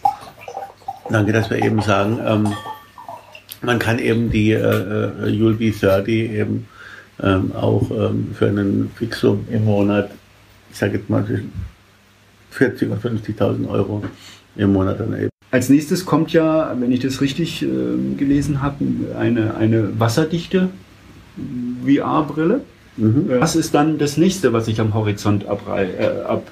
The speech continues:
Speaker 2: abzeichnet?
Speaker 1: Also ich
Speaker 2: Was
Speaker 1: glaube, das nächste ist einfach mal, dass wir jetzt schauen sollen, und das ist auch wieder, glaube ich, äh, die Max'sche D N A. Ich glaube, äh, jetzt, äh,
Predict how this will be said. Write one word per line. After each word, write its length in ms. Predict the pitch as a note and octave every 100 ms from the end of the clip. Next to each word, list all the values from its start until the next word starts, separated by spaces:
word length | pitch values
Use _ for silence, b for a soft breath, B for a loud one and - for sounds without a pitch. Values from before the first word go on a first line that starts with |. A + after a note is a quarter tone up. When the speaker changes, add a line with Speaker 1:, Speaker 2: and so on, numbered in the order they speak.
| -
Speaker 2:
abzeichnet? 880 | A#2+ - - - F#2+ F#2+ - F#2+ - - - -
Speaker 1:
Also 120 | G2+
ich 60 | A2
Speaker 2:
Was 40 |
Speaker 1:
glaube, 160 | B2+ B2+
das 140 | A2+
nächste 300 | A#2 A2+ -
ist 120 | C3+ B2+
einfach 380 | A#2+ A2+ C3
mal, 200 | A#2 A2
dass 220 | A2+ A2 -
wir 140 | A2+
jetzt 160 | A2 G#2+
schauen 300 | G#2 G#2+ A#2+
sollen, 300 | A#2+ A#2 A2+
und 160 | G#2
das 120 | G2+
ist 140 | A2 G#2
auch 200 | A2+ A2+
wieder, 220 | A#2 A#2
glaube 380 | A2 G#2 G#2 G#2+
ich, 140 | G#2 - B B B B _
äh, 260 | - A2 G#2+
die 120 | A2+
Max'sche 340 | A2 A2 -
D 200 | G#2 G#2
N 100 | G2
A. 320 | F#2+ F#2 A2 C3
Ich 120 | A2+
glaube, 520 | A#2+ A#2 A2 A2+ A#2 A#2
äh, 100 | G#2+
jetzt, 440 | A2 G#2+ - -
äh, 300 | C3+ A2 A2